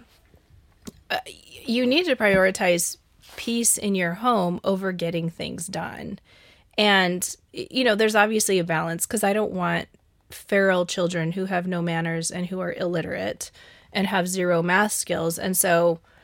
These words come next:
I had a, two, I had two children crying over math today. <laughs> I'll be honest. But, but for me,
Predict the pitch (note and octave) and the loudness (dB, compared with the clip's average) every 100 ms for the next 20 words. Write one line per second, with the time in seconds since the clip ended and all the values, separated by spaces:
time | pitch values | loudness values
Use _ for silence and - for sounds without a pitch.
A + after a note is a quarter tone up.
0 | - _ - F3 F#3+ G#3 B3 B3+ - _ | -20 _ 0 2 4 4 4 2 -2 _
1 | _ _ _ _ - B3 F4 A#4 A#4 _ | _ _ _ _ -6 0 2 0 -2 _
2 | _ E4+ C5 B4+ C5 C5+ F4+ B3+ - A#3+ | _ -2 0 2 4 4 4 -2 0 2
3 | G3+ F#3 F#3+ F3+ F3 E3+ F#3 F3+ D#3+ D#3+ | 2 0 0 0 0 0 0 -2 -4 -6
4 | - G3 F3 F3+ B3+ - - - - A4+ | -8 -4 -2 -2 -4 -8 -4 -2 2 2
5 | A4 B4+ - - - - C#5+ A#4 - A3 | 2 -2 -10 -14 -18 -2 2 4 6 6
6 | A3+ G#3+ F#3 F3+ A3 C#4+ - A3 C4+ C4+ | 8 6 6 4 2 2 -2 6 6 6
7 | - - - - _ G#3+ _ - C#4 - | 0 -16 -20 -20 _ -18 _ 6 6 4
8 | _ _ _ _ _ _ _ _ - B3+ | _ _ _ _ _ _ _ _ 2 6
9 | A#3+ D#4 C#4+ A3+ | 6 6 6 6